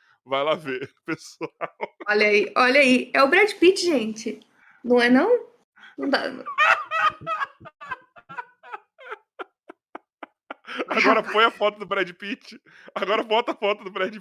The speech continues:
Speaker 1: Pitt.
Speaker 2: É basicamente essa foto do Brad Pitt, ó. Não é igualzinho?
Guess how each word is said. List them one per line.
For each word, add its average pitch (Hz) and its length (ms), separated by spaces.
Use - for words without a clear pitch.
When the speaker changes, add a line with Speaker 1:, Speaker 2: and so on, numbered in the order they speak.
Speaker 1:
Pitt. 220 460
Speaker 2:
É 269 120
basicamente 269 680
essa 440 320
foto 240 200
do 247 80
Brad 220 240
Pitt, 214 340
ó. 220 220
Não 240 120
é 302 120
igualzinho? 294 680